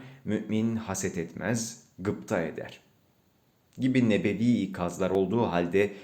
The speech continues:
hem dünya nimetleri hususunda hem de din hizmetleri hususunda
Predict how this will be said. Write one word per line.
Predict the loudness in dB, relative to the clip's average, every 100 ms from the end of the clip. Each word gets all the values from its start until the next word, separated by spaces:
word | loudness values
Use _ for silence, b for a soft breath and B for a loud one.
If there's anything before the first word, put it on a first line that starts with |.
| B
hem | 0 2 2
dünya | 0 0 2 4
nimetleri | 4 2 0 -2 2 2
hususunda | 2 -2 -4 -4 -4 -6 0 2 2 B B
hem | -2 2 4
de | 2
din | 2 0
hizmetleri | 0 -2 0 -2 2 0
hususunda | 0 -4 -2 -2 -2 -4 2 2 2